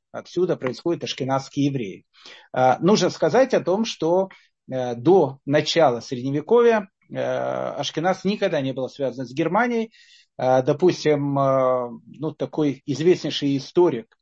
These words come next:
э, которого звали Йосиф Флавий, э, ашкеназами вообще называл скифов. Поэтому, по большому счету,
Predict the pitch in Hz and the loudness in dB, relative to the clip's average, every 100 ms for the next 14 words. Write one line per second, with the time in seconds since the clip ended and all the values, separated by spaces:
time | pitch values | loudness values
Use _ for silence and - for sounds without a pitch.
0 | - 127 - 151 139 135 147 143 147 160 | -16 -16 -12 -6 -6 0 2 2 2 0
1 | - 131 165 208 220 226 - _ _ _ | 0 -8 -2 0 0 -4 -8 _ _ _
2 | - 135 131 131 127 127 120 120 - - | -6 -2 2 2 2 2 0 -4 -6 -6
3 | 156 156 185 156 127 - 165 131 131 147 | -2 0 -2 -4 -10 -8 -8 -4 -2 -2
4 | 143 - 190 139 101 - - 120 123 123 | -4 -8 -8 -8 -10 -14 -6 -4 -4 -4
5 | 127 117 131 131 185 170 135 202 220 214 | -4 -2 -4 -2 -2 -2 0 2 2 2
6 | 190 | -4